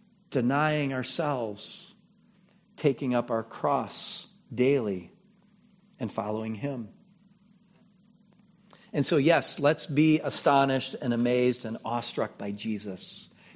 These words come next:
just like all these people through the Gospel of Luke were.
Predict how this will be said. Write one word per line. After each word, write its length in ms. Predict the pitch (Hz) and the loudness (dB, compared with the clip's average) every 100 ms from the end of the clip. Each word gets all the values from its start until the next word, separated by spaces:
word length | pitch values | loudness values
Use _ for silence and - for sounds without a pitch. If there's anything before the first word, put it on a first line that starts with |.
| - | 0
just 280 | 190 175 175 | 2 4 4
like 200 | 135 - | 2 4
all 240 | 147 160 165 | 4 4 4
these 200 | 151 - | 2 0
people 580 | - 127 - 117 110 - - - | -4 -4 0 0 0 -6 -20 -2
through 160 | 147 | 0
the 60 | 123 | 2
Gospel 440 | 120 117 - 123 | 2 0 -2 -2
of 100 | 110 113 | -2 2
Luke 300 | 117 98 - | 2 2 -2
were. 360 | 131 101 92 | 0 0 -4